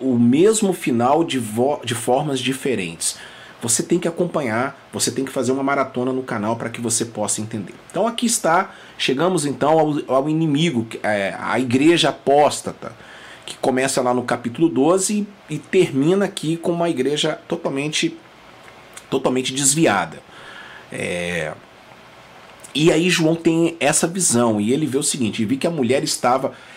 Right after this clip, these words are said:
e Caedon, né? E vi que a mulher estava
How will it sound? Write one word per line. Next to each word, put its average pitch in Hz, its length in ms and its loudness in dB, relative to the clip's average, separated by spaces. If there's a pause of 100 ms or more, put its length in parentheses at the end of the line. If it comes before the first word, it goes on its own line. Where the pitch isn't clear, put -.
e - 80 -12
Caedon, 117 920 2
né? 117 240 -2 (200)
E 202 80 -2
vi 147 140 0
que 165 140 2
a - 20 -2
mulher 139 300 2
estava 113 640 -2